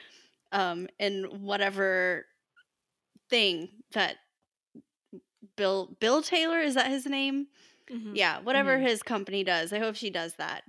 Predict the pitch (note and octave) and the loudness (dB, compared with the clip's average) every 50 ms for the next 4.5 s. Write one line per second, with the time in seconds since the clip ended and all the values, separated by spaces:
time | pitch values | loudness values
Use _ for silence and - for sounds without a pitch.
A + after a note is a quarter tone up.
0 | - _ - A3 A3 G3+ F3 D#3+ - - _ - - - - _ - - _ _ | -18 _ -2 2 2 4 4 2 0 -4 _ -20 -20 -20 -20 _ -20 -20 _ _
1 | - A#3 B3 C4 B3+ B3+ B3+ C4 C#4 C#4+ C4 B3+ A3 A3 G#3+ - A#3 A#3 A#3+ B3 | 0 0 2 2 0 0 0 0 0 0 0 -2 -2 -4 -4 -4 -4 -4 -4 -4
2 | B3 A3 - - G#3 G#3+ G3+ F#3+ - F#3+ A3 G#3 G#3 - D3 G3 G3 G3+ G3+ - | -6 -8 -8 -4 0 0 0 0 0 0 0 0 0 0 0 0 -2 -2 -4 -4
3 | - G#3+ F#3+ G3 G3+ G3+ - - A3+ G#3 G#3+ G#3+ G3+ G#3 G#3 G#3+ A3 G#3+ F#3+ F#3 | -4 -2 -2 -2 -2 -6 -4 -2 0 0 0 0 -2 -2 -2 -4 -6 -6 -6 -4
4 | G3+ F#3 F#3 F#3+ F#3 F#3 F#3 F#3 F#3 G3 | -4 -2 -2 -2 -2 -2 -4 -4 -6 -10